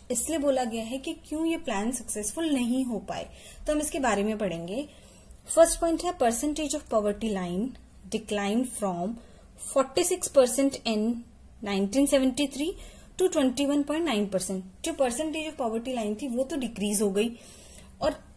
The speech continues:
सेकंड क्या था, वेज रेट इंक्रीज हो गए। तो जो poverty alleviation programs बने वो fail क्यों, हम इसके बारे में पढ़ेंगे कि क्यों ये fail हुए।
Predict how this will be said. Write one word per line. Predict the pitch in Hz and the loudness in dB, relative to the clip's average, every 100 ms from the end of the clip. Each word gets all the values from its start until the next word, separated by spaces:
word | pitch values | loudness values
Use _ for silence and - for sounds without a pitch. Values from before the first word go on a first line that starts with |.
| - | -8
सेकंड | - 262 269 294 | 2 2 4 2
क्या | 294 | 4
था, | 349 | 2
वेज | 269 240 233 | 2 2 2
रेट | 302 302 | 0 0
इंक्रीज | - 240 233 214 202 196 | 2 2 2 0 -2 -2
हो | 170 | -6
गए। | 175 190 - - - - - | -8 -12 -16 -20 -20 -16 -6
तो | 349 381 - - | -4 -4 -8 -10
जो | - | -6
poverty | 370 285 285 311 | 0 4 2 2
alleviation | 302 294 277 320 | -2 0 -2 -2
programs | 285 247 202 214 247 285 - | 2 0 2 0 2 0 -2
बने | 214 240 302 - | -2 -2 -4 -8
वो | 240 | -4
fail | 349 - 294 294 | -2 0 2 0
क्यों, | 285 262 226 | 0 0 0
हम | 247 | -2
इसके | 254 - | -4 -4
बारे | 262 208 202 | -4 -2 -4
में | 214 | -4
पढ़ेंगे | 208 196 220 | -4 -2 -2
कि | 233 285 | -4 -6
क्यों | - 285 285 | -6 -2 0
ये | 277 | 0
fail | - 247 233 233 | -2 2 2 2
हुए। | 190 175 | -2 -2